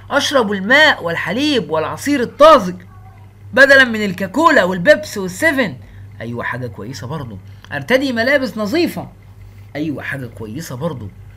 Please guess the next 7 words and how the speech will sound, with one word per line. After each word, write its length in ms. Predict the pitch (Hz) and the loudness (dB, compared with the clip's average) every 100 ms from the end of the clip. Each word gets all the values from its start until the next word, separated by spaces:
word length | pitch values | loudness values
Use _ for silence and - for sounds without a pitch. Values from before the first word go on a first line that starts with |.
| - - - - - | -20 -20 -18 -18 -4
أرتدي 440 | 190 208 330 349 311 | -4 0 0 0 -2
ملابس 500 | 277 311 311 254 - | 2 4 4 0 -6
ثقيلة 320 | 233 359 403 | -6 0 4
عندما 380 | 349 311 311 311 | 4 4 2 4
يكون 340 | 285 269 294 277 | 2 2 -2 -2
الجو 380 | 202 262 254 | 4 4 6
بارد. 360 | 214 202 131 | 4 4 4